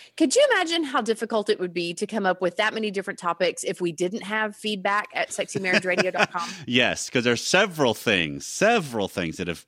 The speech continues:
Speaker 2: that we've covered that are just because of listeners.
Speaker 1: Right, that we would have never in a million years thought of that,
Speaker 2: Yep,
Speaker 1: but
Speaker 2: yep.
Speaker 1: thank you for
Speaker 2: Yep.
Speaker 1: sending us the ideas.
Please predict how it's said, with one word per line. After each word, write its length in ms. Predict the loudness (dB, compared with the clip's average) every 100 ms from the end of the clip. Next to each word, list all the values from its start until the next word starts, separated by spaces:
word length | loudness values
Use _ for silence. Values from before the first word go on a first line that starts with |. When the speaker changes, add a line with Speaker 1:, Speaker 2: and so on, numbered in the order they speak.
| _
Speaker 2:
that 120 | -4 0
we've 200 | 0 2
covered 420 | 2 2 -6 -4
that 140 | -4
are 80 | -4
just 480 | -4 2 2 0 -6
because 340 | -6 -2 -2
of 140 | -4 -6
listeners. 560 | -6 -6 -14 -14 -18 -20 _ _
Speaker 1:
Right, 320 | 0 2 2 0
that 120 | 0
we 120 | 2 4
would 100 | 4
have 100 | 4
never 220 | 4 2
in 80 | 0
a 40 |
million 340 | 0 2 2 2
years 180 | 0 0
thought 240 | 0 2
of 120 | 0
that, 460 | 2 4 6 4 0
Speaker 2:
Yep, 80 | -6 -2
Speaker 1:
but 80 | 4 4
Speaker 2:
yep. 60 | 4
Speaker 1:
thank 280 | 2 2 2
you 400 | 2 4 4 0
for 60 | 0
Speaker 2:
Yep. 100 | 2
Speaker 1:
sending 380 | 4 4 4 2
us 120 | 0
the 120 | 0
ideas. 720 | 0 0 -2 2 4 4 -2